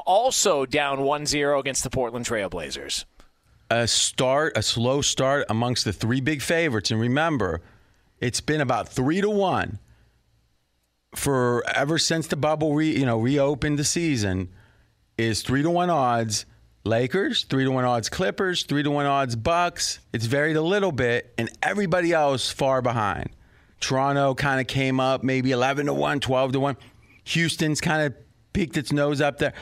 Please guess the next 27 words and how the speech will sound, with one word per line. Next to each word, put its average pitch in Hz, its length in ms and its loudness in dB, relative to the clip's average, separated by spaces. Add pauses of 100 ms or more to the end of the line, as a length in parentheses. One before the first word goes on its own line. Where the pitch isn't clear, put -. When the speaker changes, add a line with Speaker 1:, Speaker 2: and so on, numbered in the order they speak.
(140)
Speaker 2:
that 147 200 0
kind 165 200 0
of 151 60 -6
thing. 165 220 -2 (380)
But 120 320 0 (640)
it's - 240 -4
three 170 300 0
favorites 170 580 0 (240)
and 123 100 2
everybody 117 480 2
else. 60 380 -4 (480)
And 101 180 0
those 135 280 0
three 151 220 -2
favorites, 147 680 -2 (1080)
one 131 380 0
win 139 420 0 (100)
and 104 120 -2
three 127 240 0
losses 120 520 0
so 107 180 0
far. 123 600 0 (180)
How 139 280 0
often 120 400 0
do 104 80 0
you 107 120 0
see 113 500 0